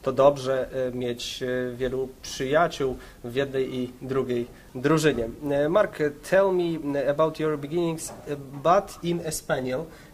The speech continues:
You've met there some very nice players, uh,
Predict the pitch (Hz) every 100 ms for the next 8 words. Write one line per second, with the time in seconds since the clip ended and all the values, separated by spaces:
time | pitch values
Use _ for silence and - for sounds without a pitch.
0 | - 143 151 165 156 147 156 151 - -
1 | 160 156 - 135 170 208 180 143 147 151
2 | - - 139 131 139 - - 127